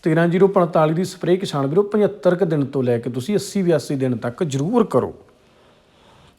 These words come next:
ਇੱਕ ਸਪਰੇਅ ਦੀ। ਤੇ ਨਾਲ ਕਿਸਾਨ ਵੀਰੋ ਜਿਹੜਾ ਆਪਾਂ ਬੋਰਨ ਪਾਉਣਾ, ਬੋਰਨ ਪੋਟਾਸ਼ ਦੇ ਨਾਲ ਮਿਲ ਕੇ ਇੱਕ ਬਹੁਤ ਵਧੀਆ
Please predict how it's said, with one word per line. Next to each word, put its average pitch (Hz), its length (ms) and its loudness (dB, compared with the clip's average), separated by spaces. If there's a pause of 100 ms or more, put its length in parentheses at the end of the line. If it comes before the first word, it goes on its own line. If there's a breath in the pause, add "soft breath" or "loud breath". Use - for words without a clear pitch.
ਇੱਕ - 240 2
ਸਪਰੇਅ 139 480 2
ਦੀ। 123 140 0 (1160 soft breath)
ਤੇ 196 80 4
ਨਾਲ 170 320 4
ਕਿਸਾਨ 208 240 0
ਵੀਰੋ 214 120 2
ਜਿਹੜਾ 202 200 2
ਆਪਾਂ 220 180 6
ਬੋਰਨ 139 460 6
ਪਾਉਣਾ, 127 400 4 (800 loud breath)
ਬੋਰਨ 147 580 8 (480)
ਪੋਟਾਸ਼ 196 560 6
ਦੇ 226 140 8
ਨਾਲ 190 220 8
ਮਿਲ 156 200 2
ਕੇ 180 200 2
ਇੱਕ 175 160 -2
ਬਹੁਤ 170 500 2
ਵਧੀਆ 190 540 6